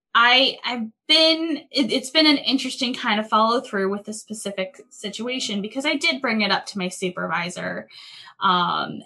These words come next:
and said, "This makes me really uncomfortable. And this is in a setting that I'm required to be part of at least once a week. And I feel really uncomfortable going back and doing this, even though it's something that I have to do. And I,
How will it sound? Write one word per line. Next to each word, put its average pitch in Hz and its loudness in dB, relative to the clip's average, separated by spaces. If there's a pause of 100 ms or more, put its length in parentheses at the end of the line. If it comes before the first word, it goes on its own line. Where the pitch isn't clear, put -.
and 196 -4
said, 190 0 (400)
"This 370 -2
makes 247 -2
me 214 -2
really 185 2
uncomfortable. 185 -8
And 190 -2
this 214 -6
is 208 -10
in 226 -6
a 220 -6
setting 202 -2
that 190 -2
I'm 202 -2
required 233 0
to 226 -6
be 196 -6
part 240 2
of 180 0
at - -4
least 233 -8
once 185 -6
a 185 -6
week. 156 -8 (640)
And 196 -4
I 190 0
feel 196 -4
really 180 2
uncomfortable 208 -8
going 185 -4
back 170 -4
and 226 -4
doing 359 0
this, 175 -2
even 247 0
though 226 2
it's 220 -4
something 214 -2
that 196 -2
I 185 0
have 185 -4
to 208 -6
do. 226 -4
And 196 -2
I, 190 0